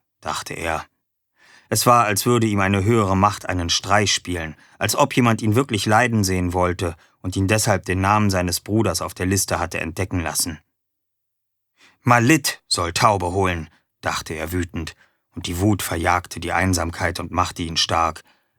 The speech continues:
"Malit soll Taube holen", dachte er erneut. "Malit soll das Schicksal holen." Erik stand auf. Sein Stuhl kippte um und der Knall ließ die anderen verstummen und aufschauen.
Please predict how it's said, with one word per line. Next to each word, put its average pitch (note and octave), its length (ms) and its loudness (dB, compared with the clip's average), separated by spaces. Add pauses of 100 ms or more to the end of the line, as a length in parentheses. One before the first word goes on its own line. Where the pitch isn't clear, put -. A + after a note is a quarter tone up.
"Malit C3 560 2
soll E2+ 240 -4
Taube A2 300 4
holen", F2 380 -2 (440)
dachte - 320 -6
er E2+ 160 -4
erneut. E2 480 -2 (380)
"Malit G2+ 580 0
soll F#2 200 -2
das E2 160 0
Schicksal F2+ 420 0
holen." D#2 300 -6 (1500)
Erik B2+ 380 4
stand F#2+ 320 0
auf. - 320 -6 (420)
Sein G#2+ 200 0
Stuhl A#2 300 4
kippte G2+ 320 -4
um A2 260 4 (260)
und G#2+ 140 -2
der G#2+ 80 2
Knall A#2 320 4
ließ A2 200 2
die G#2 120 -2
anderen G2+ 380 4
verstummen G#2+ 560 2
und F2+ 180 -6
aufschauen. E2 560 0